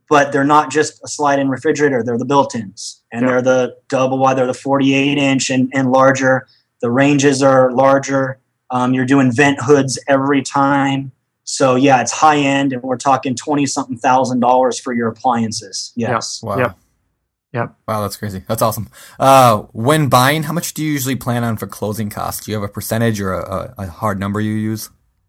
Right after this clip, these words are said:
Speaker 1: Closing costs as far as the acquisition is concerned?
Speaker 3: Yep.
Speaker 1: Um, acquisition costs are, are so low because typically it, here,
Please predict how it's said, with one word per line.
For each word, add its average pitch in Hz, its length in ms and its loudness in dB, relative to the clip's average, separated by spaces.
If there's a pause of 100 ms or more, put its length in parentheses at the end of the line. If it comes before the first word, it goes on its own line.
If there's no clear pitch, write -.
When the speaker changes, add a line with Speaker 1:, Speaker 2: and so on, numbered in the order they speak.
(300)
Speaker 1:
Closing 180 320 4
costs - 260 4
as - 80 -10
far 170 160 4
as 151 80 2
the 156 100 0
acquisition 156 540 -2
is 220 100 -4
concerned? 233 520 -2
Speaker 3:
Yep. 131 240 -2 (1040)
Speaker 1:
Um, 196 380 4 (640)
acquisition 240 640 2
costs 196 500 -2
are, 156 340 2
are 156 140 4
so 214 360 0
low 170 380 6
because 156 260 -8
typically 196 500 -6 (100)
it, 156 140 -12 (100)
here, 170 480 2